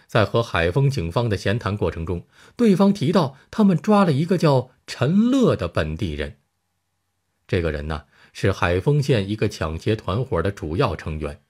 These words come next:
抢劫团伙的头子叫陈刚。据陈乐交代，在一九九六年底到一九九七年初，陈刚曾经和人在湖南抢劫了一辆东风大货车。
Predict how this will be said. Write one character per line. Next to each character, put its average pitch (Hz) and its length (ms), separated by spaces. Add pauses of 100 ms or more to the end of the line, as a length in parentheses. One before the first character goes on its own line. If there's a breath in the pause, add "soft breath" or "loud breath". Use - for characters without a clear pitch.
(380 soft breath)
抢 95 240
劫 123 160
团 120 240
伙 98 160
的 92 60
头 143 260
子 190 200 (100)
叫 82 200
陈 143 360
刚。 196 260 (640)
据 95 140
陈 95 180
乐 107 160
交 78 200
代， 78 160 (400 soft breath)
在 117 200
一 165 280
九 123 200
九 92 280
六 147 180
年 110 200
底 82 460
到 123 260
一 208 140
九 190 160
九 90 240
七 196 160
年 160 180
初， 233 340 (340 soft breath)
陈 123 200
刚 190 220 (140)
曾 104 260
经 117 180
和 107 220
人 107 180
在 104 160
湖 117 380
南 101 340
抢 85 400
劫 98 200
了 113 120
一 95 140
辆 107 220 (120)
东 127 300
风 113 260
大 85 240
货 78 200
车。 82 240